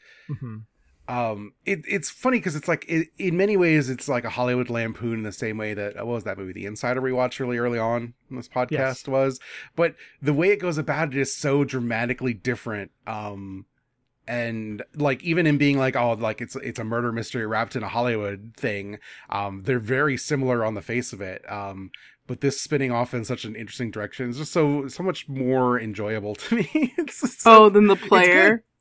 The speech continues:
Speaker 2: Yeah, The Player, The Player, right, right. Yes.
Speaker 3: Yeah. Yeah, no, they're definitely, uh, the, the Hollywood that The Player idealizes isn't even, it never existed,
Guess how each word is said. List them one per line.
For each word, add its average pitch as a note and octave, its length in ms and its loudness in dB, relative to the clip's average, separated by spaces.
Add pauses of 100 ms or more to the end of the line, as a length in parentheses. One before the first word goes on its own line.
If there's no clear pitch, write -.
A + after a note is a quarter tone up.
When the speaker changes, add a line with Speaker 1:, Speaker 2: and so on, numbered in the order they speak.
(500)
Speaker 2:
Yeah, C#3+ 300 0
The D3 100 -2
Player, B2 460 -2
The G2 80 -16
Player, G2 400 -10
right, - 200 -14
right. A#1+ 240 -18 (480)
Yes. - 380 -8
Speaker 3:
Yeah. G3 300 8 (580)
Yeah, F#3+ 300 10
no, F3 180 4
they're F#3 220 6
definitely, G#3 760 10 (800)
uh, F3 440 12 (160)
the, F3+ 300 4 (500)
the F#3+ 560 8
Hollywood A3 540 12
that G3 200 12
The - 80 2
Player F3+ 720 10 (880)
idealizes D#3+ 1300 10 (600)
isn't F#3 440 8
even, F3 360 4 (100)
it G3+ 140 12
never G3+ 340 12
existed, E3+ 760 4